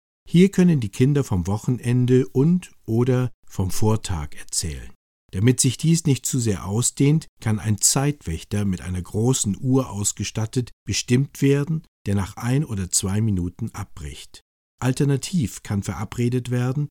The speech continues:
dass an jedem Tag nur eine bestimmte Anzahl von Kindern erzählen darf und dass man nur von ein bis zwei Ereignissen berichtet.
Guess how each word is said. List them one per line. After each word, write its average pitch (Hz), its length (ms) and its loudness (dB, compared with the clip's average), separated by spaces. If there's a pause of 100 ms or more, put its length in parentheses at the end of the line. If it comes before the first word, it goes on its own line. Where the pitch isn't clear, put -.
(160)
dass - 160 -4
an 101 140 -4
jedem 147 420 2
Tag 78 340 -4 (140)
nur 113 200 0
eine 104 220 2
bestimmte 165 760 0
Anzahl 90 560 -2
von 76 220 -10
Kindern 87 340 -4
erzählen 95 500 -4
darf 101 360 -4 (220)
und 90 120 -4
dass - 200 4
man 120 200 2
nur 175 340 4
von - 360 -6
ein 139 380 0
bis - 300 -6
zwei 101 420 -2
Ereignissen 101 800 -4
berichtet. - 580 -6